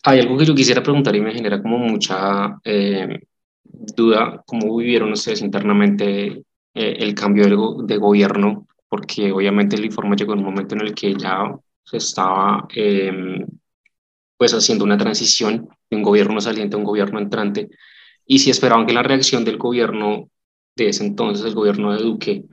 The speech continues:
eh, fuera como fue, y cómo, pues, percibieron eso ustedes internamente, las diferentes reacciones de este informe que, digamos, que se presentó y se ha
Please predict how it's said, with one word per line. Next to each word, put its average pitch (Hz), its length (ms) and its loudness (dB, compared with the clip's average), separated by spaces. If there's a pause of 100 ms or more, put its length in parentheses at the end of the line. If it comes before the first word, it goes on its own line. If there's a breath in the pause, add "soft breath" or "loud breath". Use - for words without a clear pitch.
(400)
eh, 101 600 -2 (320)
fuera 113 460 0
como 123 220 0
fue, 113 380 0 (960)
y 101 340 -4
cómo, 104 520 -2
pues, 117 200 0
percibieron 107 680 2
eso 101 140 2
ustedes 113 300 -2
internamente, 101 840 -2 (240)
las 101 220 -4
diferentes 104 460 -2
reacciones 101 680 -2
de 107 280 -2
este 113 220 -4
informe 110 500 -2
que, - 500 -6
digamos, 117 320 -6
que - 80 -6
se - 140 0
presentó 113 580 2
y 104 40 0
se 107 160 -4
ha 110 220 -6